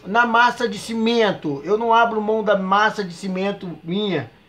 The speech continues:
porque pra mim é uma das melhores coisas que eu fiz, galera, aqui em matéria de resultado nos meus vasos.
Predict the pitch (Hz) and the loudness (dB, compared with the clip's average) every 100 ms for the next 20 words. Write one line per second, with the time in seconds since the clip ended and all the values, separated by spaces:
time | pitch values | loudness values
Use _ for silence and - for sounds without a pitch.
0 | _ _ _ _ _ _ - 170 233 220 | _ _ _ _ _ _ -10 -6 -2 0
1 | 233 202 214 226 226 214 220 214 214 190 | 2 2 2 0 2 4 4 0 0 0
2 | 208 202 226 220 - 214 220 220 - 226 | 2 4 4 2 -6 2 2 2 -4 0
3 | 220 - - - 202 226 240 233 214 165 | 0 0 -16 -10 0 2 4 2 2 0
4 | 151 170 170 170 170 185 196 202 190 - | 2 2 4 2 0 -2 -4 0 0 0
5 | 196 202 196 165 196 196 196 175 - 190 | 2 4 2 0 2 2 2 -4 2 4
6 | 196 196 196 202 202 147 143 180 170 143 | 4 2 0 2 2 2 2 4 4 0
7 | 123 | -8